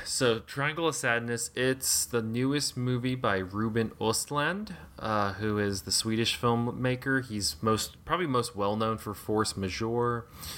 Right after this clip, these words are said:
He also did the movie, uh, The Square, which is kind of lampooning art dealers in the art world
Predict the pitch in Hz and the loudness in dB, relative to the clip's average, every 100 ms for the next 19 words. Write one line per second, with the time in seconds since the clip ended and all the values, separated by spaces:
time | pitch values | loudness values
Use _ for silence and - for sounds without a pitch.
0 | - - 110 110 - 107 98 104 101 92 | -12 2 4 4 2 -4 0 2 2 0
1 | 95 95 95 90 92 92 90 87 90 82 | 0 2 2 2 0 2 2 0 -2 -4
2 | 80 - - - - 110 113 120 131 139 | -4 -2 -2 -2 -4 -2 0 2 0 -2
3 | - - - - - - 104 - 95 - | -10 -16 -14 -14 -16 -8 -4 -4 -4 -2
4 | 113 95 101 104 101 - 110 107 104 101 | 0 0 0 0 0 -2 0 2 2 0
5 | 101 - 113 113 - 113 110 107 107 98 | -2 0 2 2 0 0 2 2 0 -4
6 | 98 95 107 - 104 104 104 | -2 2 0 2 0 2 0